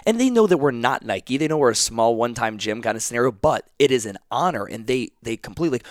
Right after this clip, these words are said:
"What are you doing Saturday morning?" "I'm doing a photo shoot." "Really? What, are you modeling now?" "My gym asked me to do it." And then we give them the photos. And what do you think they use them? They share them.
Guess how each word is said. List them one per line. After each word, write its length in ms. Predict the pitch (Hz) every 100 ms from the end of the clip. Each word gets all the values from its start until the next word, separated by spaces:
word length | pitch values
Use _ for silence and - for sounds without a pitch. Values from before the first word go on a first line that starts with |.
| -
"What 120 | - 165
are 20 |
you 60 |
doing 220 | 170 190 185
Saturday 240 | 104 101
morning?" 220 | 98 113 _ -
"I'm 60 |
doing 160 | 120 180
a 60 |
photo 240 | - 165 151
shoot." 280 | - 90 - _ _ _ _ _
"Really? 340 | 90 190 311
What, 140 | 131 131
are 20 |
you 100 | 101
modeling 520 | 101 101 123 175 202
now?" 180 | 220 233 -
"My 140 | 110
gym 260 | 107 113 131
asked 200 | 143 -
me 80 | 151
to 80 |
do 180 | 131 160
it." 160 | 151 - _ _ _ _ -
And 120 | 139
then 80 | 143
we 100 | 135
give 200 | 147 147
them 120 | 151
the 60 |
photos. 320 | 135 147 139 101
And 60 |
what 60 | 110
do 40 | 131
you 40 |
think 140 | 139
they 60 | 131
use 200 | 131 127
them? 120 | -
They 140 | - 117
share 460 | - - 104 104
them. 220 | 92 80